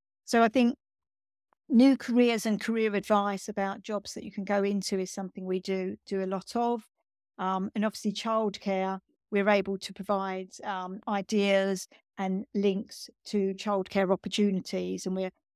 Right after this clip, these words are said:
in fact, we're working with the government at the moment who are looking, um, into the childcare options for mums and dads and carers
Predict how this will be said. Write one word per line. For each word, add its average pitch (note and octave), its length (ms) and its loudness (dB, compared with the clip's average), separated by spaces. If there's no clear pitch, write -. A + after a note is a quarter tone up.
in G3+ 60 -20
fact, G#3 220 0
we're G#3+ 80 2
working A3+ 320 0
with G#3 100 2
the G3 60 -6
government G3 440 -2
at G#3+ 100 -2
the G#3 40 -6
moment G3 560 -4
who G3+ 160 0
are G3 140 8
looking, F#3+ 500 2
um, F#3 460 -2
into F#3+ 640 0
the G3+ 80 -2
childcare G3+ 560 2
options F#3+ 460 -2
for G#3+ 400 4
mums F#3+ 360 0
and D4+ 180 2
dads G3+ 360 4
and G#3+ 160 0
carers F#3 540 2